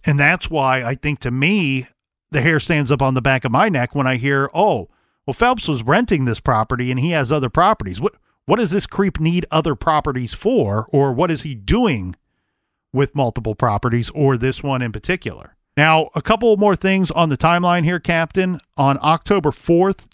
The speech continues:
two thousand twenty-one, from the news report, a home near Lebanon, Missouri, connected to Phelps was burned to the ground.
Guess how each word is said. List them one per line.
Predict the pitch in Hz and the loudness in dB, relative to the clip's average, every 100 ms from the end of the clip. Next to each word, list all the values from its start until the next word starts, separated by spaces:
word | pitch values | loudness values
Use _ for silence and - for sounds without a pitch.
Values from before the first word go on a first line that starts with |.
| - | -6
two | - 180 | -2 0
thousand | 170 165 147 147 | 2 2 2 0
twenty-one, | 151 160 147 139 156 160 | 0 0 0 0 2 0
from | - 143 143 | 0 0 0
the | 117 | 2
news | 135 160 160 | 2 2 0
report, | 151 165 165 165 _ _ _ | -2 0 0 -2 _ _ _
a | 131 | -2
home | 117 170 170 | 2 2 2
near | 156 151 131 | 2 2 2
Lebanon, | 131 156 160 160 156 | 0 2 2 2 2
Missouri, | 131 104 151 156 156 | 2 0 0 0 0
connected | - 139 143 131 - | -2 0 0 -4 -4
to | 131 | -4
Phelps | - 143 143 139 131 | -2 0 0 -2 -2
was | 113 | -2
burned | 101 135 147 131 | 0 0 0 -2
to | 110 | -4
the | 107 | -4
ground. | 98 123 143 160 180 | 0 0 2 0 -2